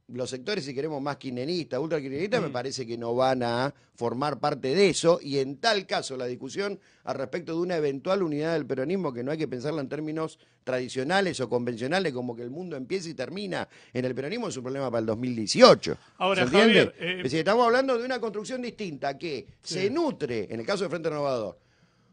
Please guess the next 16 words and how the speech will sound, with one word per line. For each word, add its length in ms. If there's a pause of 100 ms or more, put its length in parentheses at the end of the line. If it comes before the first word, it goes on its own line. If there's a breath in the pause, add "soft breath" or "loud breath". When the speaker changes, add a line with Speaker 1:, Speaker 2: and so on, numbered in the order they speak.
(160)
Speaker 1:
de 180
una 220
fuerte 720
identidad 760
con 140
respecto 280
al 80
peronismo, 380
porque 480
una 220
buena 340
parte 220
del 80
Frente 200
Renovador 480
viene 720